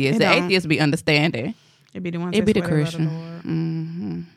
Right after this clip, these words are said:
Speaker 2: So for next month, for April, we are
Speaker 1: Brr, brr,
Speaker 2: getting
Speaker 1: brr, brr,
Speaker 2: into
Speaker 1: brr,
Speaker 2: another book.
Speaker 1: brr. I'm the D J.
Speaker 2: So this book is by Beverly Jenkins.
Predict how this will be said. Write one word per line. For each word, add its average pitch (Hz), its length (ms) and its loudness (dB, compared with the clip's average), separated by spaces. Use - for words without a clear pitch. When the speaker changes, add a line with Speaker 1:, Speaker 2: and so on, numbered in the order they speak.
Speaker 2:
So 294 240 -2
for 294 160 2
next 285 640 0
month, 233 840 2
for 208 240 -4
April, 247 600 -4
we 233 200 -8
are 220 160 -4
Speaker 1:
Brr, 196 160 2
brr, 190 140 4
Speaker 2:
getting 508 180 4
Speaker 1:
brr, 571 100 6
brr, 480 280 6
Speaker 2:
into 508 540 6
Speaker 1:
brr, 523 420 6
Speaker 2:
another 480 320 6
book. 453 360 4
Speaker 1:
brr. 403 540 2
I'm 175 80 -4
the - 100 -2
D 156 140 -2
J. 160 260 -4
Speaker 2:
So - 260 2
this 294 260 2
book 277 300 0
is 233 200 2
by 208 260 4
Beverly 214 760 2
Jenkins. 175 840 2